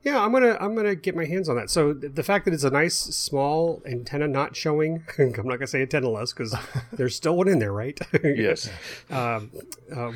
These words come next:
Speaker 1: wiggly wire free. How's that?
Speaker 3: Wiggly wire.
Speaker 1: <laughs>
Speaker 3: Don't get technical
Speaker 1: WWF.
Speaker 3: with me.
Speaker 1: Wiggly wire free. <laughs> So anyway, go look, go check that out on,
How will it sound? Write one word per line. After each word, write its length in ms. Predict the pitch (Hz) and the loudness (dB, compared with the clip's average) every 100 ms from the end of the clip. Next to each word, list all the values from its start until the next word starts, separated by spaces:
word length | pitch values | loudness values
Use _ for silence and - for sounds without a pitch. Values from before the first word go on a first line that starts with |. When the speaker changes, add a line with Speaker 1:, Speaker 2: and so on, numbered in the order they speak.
| 131 | -2
Speaker 1:
wiggly 320 | 143 175 185 175 | 2 6 10 10
wire 340 | 160 160 156 | 10 8 8
free. 460 | - 151 131 98 92 | 4 0 0 0 -2
How's 200 | 135 123 | -2 0
that? 120 | 120 | 2
Speaker 3:
Wiggly 240 | 123 151 120 196 | 4 4 10 10
wire. 200 | 151 170 | 10 8
Speaker 1:
<laughs> 1200 | 220 - 202 208 233 - - 349 - - - 147 | 10 8 8 6 6 4 2 2 2 2 2 0
Speaker 3:
Don't 160 | 208 214 | 2 2
get 80 | 156 | 4
technical 340 | 175 156 151 | 4 4 4
Speaker 1:
WWF. 40 | 131 | 4
Speaker 3:
with 100 | 113 | 4
me. 140 | 135 | 2
Speaker 1:
Wiggly 240 | 247 220 | 2 4
wire 200 | 202 175 160 | 4 4 -2
free. 200 | - 131 | -4 0
<laughs> 640 | - 208 - 196 180 160 - - - - - 170 151 - | 0 2 8 8 10 6 4 -12 -12 -16 -14 -12 -12 -10
So 120 | - | -2
anyway, 200 | 127 123 | 0 0
go 120 | 120 196 | 2 6
look, 280 | 233 214 | 6 4
go 100 | - | 2
check 220 | 190 208 208 | 4 4 4
that 120 | 196 | 6
out 180 | 180 170 | 8 8
on, 160 | 151 | 6